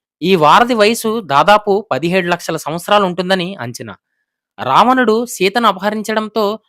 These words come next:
ఆమెను రక్షించడానికి రాముడు లంకకు వెళ్లే క్రమంలో తన వానర సైన్యంతో కలిసి రాళ్లతో ఈ వంతెన నిర్మించాడనేది అందరి నమ్మకం. ఈ వారధి మూడు కిలోమీటర్ల వెడల్పు,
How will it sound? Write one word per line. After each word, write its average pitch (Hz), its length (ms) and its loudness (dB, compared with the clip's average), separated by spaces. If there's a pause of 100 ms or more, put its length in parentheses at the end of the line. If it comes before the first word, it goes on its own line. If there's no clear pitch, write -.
(120)
ఆమెను 175 320 0
రక్షించడానికి 233 760 -4 (100)
రాముడు 190 420 -2 (480)
లంకకు 185 440 -4
వెళ్లే 233 300 0
క్రమంలో 208 500 0 (360)
తన 160 140 0
వానర 160 400 4
సైన్యంతో 220 520 -2
కలిసి 196 420 -2 (380)
రాళ్లతో 185 580 2
ఈ 208 120 -2
వంతెన 160 360 -2
నిర్మించాడనేది 190 880 0 (340)
అందరి 147 320 -2
నమ్మకం. 123 380 -6 (880)
ఈ 170 140 -2
వారధి 214 560 4
మూడు 180 320 0
కిలోమీటర్ల 226 600 -4
వెడల్పు, 202 460 -2